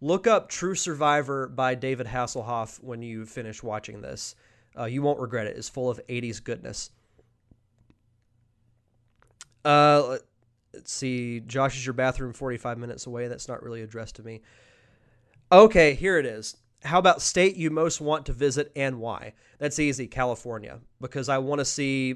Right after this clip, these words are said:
obviously, Los Angeles, but I, I really wanna see San Francisco, uh, ride the, uh,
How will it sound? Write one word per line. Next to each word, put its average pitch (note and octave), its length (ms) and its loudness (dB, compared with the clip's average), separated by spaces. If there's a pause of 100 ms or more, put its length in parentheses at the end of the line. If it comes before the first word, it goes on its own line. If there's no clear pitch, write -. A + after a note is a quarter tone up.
obviously, C3+ 460 -2
Los B2+ 300 -4
Angeles, A2+ 480 -8
but B2 100 -8
I, A#2+ 140 -2
I A#2+ 140 -6
really C3 260 -2
wanna B2+ 180 -4
see A#2+ 180 -8
San B2 280 -6
Francisco, A#2 880 -6 (500)
uh, G#2+ 360 -6 (100)
ride C3 420 0
the, B2 280 -4
uh, G#2+ 300 -4